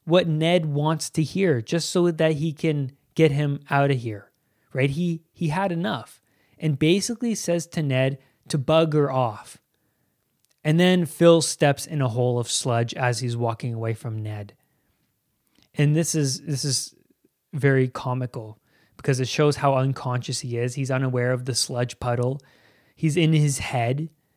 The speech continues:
right? He's, he, whatever's going on in his mind is preoccupying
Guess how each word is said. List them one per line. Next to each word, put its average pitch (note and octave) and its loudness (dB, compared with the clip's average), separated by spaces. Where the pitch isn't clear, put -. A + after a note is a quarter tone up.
right? B2 2
He's, C#3+ -2
he, - -14
whatever's C#3 2
going C3+ 0
on C3 0
in C3 0
his B2+ -2
mind B2 -2
is A#2+ -4
preoccupying A#2 -6